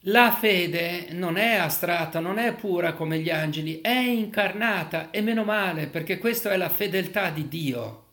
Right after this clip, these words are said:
a noi e alla nostra storia, e nello stesso tempo è la fedeltà a noi. Noi non possediamo la storia, noi non possediamo la fede,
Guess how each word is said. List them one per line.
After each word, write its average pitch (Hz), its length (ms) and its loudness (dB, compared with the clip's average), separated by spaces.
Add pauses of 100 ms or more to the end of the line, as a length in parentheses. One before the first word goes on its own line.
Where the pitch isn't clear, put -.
a 127 100 -8
noi 180 600 -2
e 143 140 -6
alla 143 240 -2
nostra 156 400 -6
storia, 117 500 -10 (540)
e 202 100 -2
nello 208 280 2
stesso 190 340 -4
tempo 165 320 -2
è 190 40 2
la 180 100 0
fedeltà 170 480 -2
a 165 60 0
noi. 143 420 -4
Noi 220 240 0
non 208 220 -2
possediamo 196 880 0
la 120 120 -8
storia, 107 520 -10 (720)
noi 214 280 0
non 208 180 0
possediamo 196 880 0
la 139 120 -4
fede, 107 580 -6